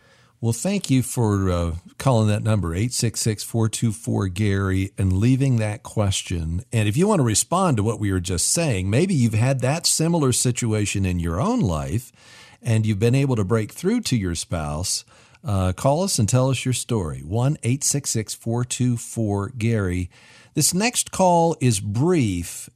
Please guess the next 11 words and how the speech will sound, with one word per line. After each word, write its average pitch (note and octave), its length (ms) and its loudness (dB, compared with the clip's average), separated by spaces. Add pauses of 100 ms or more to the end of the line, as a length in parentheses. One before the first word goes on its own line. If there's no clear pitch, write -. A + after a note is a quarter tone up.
and A#2+ 160 4
there's A#2+ 260 4
a G2+ 80 -2
whole G3+ 280 0
lot D3+ 220 2
of G#2 140 -2
hurt G2 520 -2 (140)
in F#2+ 220 0
this F#2+ 220 0
man's F2+ 420 0
voice, F2 580 -6